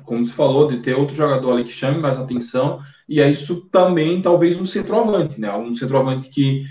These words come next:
esteja ali mais brigando com os zagueiros, seja mais perigoso, que justamente como o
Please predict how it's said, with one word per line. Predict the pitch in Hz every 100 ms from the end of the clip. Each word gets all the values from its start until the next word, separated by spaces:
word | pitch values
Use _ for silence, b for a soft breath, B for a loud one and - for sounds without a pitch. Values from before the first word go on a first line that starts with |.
| B B
esteja | - - 156 180 156
ali | 151 143
mais | 127 127 120 - -
brigando | 135 135 135 135 156
com | - _ _ _ _ _ - 143
os |
zagueiros, | 117 127 139
seja | - 127
mais | 139 -
perigoso, | 160 143 120 135 151 165
que | - 165 170 B B - -
justamente | 143 170 165 175
como | - 156 151
o | 147 143 139 135 123 117